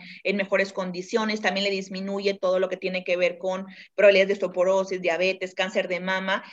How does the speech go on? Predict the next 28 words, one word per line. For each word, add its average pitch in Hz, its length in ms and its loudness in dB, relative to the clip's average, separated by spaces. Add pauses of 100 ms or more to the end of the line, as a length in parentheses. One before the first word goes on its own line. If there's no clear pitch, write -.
(180)
Y, 262 560 -2
pues, 220 160 2
en 208 60 4
el 196 80 0
tema 214 240 4
de 233 60 6
la 220 60 6
economía 208 500 0
no 220 160 0
se 190 180 2
diga, 185 300 2
¿verdad? 170 500 2
Eh, 180 300 0
le 190 100 2
pega 208 280 4
directamente 226 540 2
a 220 40 6
la 208 60 4
economía 190 520 0
familiar 269 800 2
y 202 80 2
a 190 40 4
la 185 80 4
economía 190 680 0
nacional, 233 760 2 (260)
que 202 160 4
llega 214 500 4
a 196 340 4